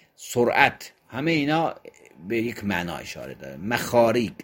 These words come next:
مخارگ یعنی طوری خرق عادت کنه، طوری کار شگفت انگیز بکنه که طرف متوجه نشه. و خفت،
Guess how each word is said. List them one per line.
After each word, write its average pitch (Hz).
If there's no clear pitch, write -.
مخارگ 139
یعنی 170
طوری 202
خرق 170
عادت 156
کنه، 139
طوری 175
کار 151
شگفت 139
انگیز 131
بکنه 127
که 156
طرف 113
متوجه 98
نشه. -
و 143
خفت، 143